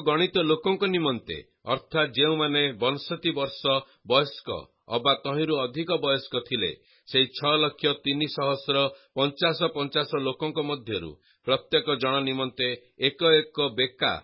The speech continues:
ଅର୍ଥାତ୍ ପବିତ୍ର ସ୍ଥାନର ସେକଲା ଅନୁସାରେ ଅର୍ଦ୍ଧ ଅର୍ଦ୍ଧ ସେକଲ ଦେବାକୁ ହୋଇଥିଲା। ଏଣୁ ସେହି ଏକଶହ ମହଣ ରୂପାରେ ପବିତ୍ର ସ୍ଥାନର ବିଚ୍ଛେଦ ବସ୍ତ୍ରର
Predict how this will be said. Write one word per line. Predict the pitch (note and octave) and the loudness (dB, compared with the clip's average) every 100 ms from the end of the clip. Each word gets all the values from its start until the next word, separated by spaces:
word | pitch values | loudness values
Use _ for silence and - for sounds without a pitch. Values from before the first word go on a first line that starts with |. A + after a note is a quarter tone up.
| _ _ | _ _
ଅର୍ଥାତ୍ | A#2+ D3 - C#3+ C#3 | -2 -2 0 0 0
ପବିତ୍ର | - B2+ D#3 - D3 | -4 -4 -4 -4 -4
ସ୍ଥାନର | C#3 C#3 C3+ C3 C3 C3 _ - | -2 -2 0 2 0 -2 _ -8
ସେକଲା | - C3+ E3 E3+ E3+ | -4 -2 0 2 2
ଅନୁସାରେ | E3 D#3 A#2 F2+ D#2+ - _ | 2 0 0 -2 -6 -10 _
ଅର୍ଦ୍ଧ | - B2 A#2 C#3 | -2 -2 0 2
ଅର୍ଦ୍ଧ | C#3 C3 A#2 C3 | 4 2 2 -2
ସେକଲ | - B2 - C3 | -2 -4 0 0
ଦେବାକୁ | B2 A#2 A#2 - A#2 A#2+ - _ | 2 0 0 -2 -4 -4 -8 _
ହୋଇଥିଲା। | G#2+ A2 A2 G2 D#2+ - _ _ _ _ _ _ _ _ _ _ | -2 0 -2 -4 -6 -12 _ _ _ _ _ _ _ _ _ _
ଏଣୁ | C3+ E3+ | 2 4
ସେହି | F3 F3 F3 E3 | 4 6 8 6
ଏକଶହ | D#3+ G#3 G3 G3 | 4 2 2 2
ମହଣ | E3 D#3 D#3 D#3+ E3 | 4 4 6 6 4
ରୂପାରେ | C3+ - D3+ G2+ D#2+ _ - | 2 2 4 2 -2 _ -2
ପବିତ୍ର | B2 D3 D#3 D#3+ D3 | 0 0 -2 0 0
ସ୍ଥାନର | D3 C#3 C#3 C3+ C#3 C3+ _ | 0 0 2 2 0 -2 _
ବିଚ୍ଛେଦ | A#2 C#3 - F3 | -4 -4 -2 0
ବସ୍ତ୍ରର | E3 D3 D#3+ - C#3+ | 2 0 -2 -4 -2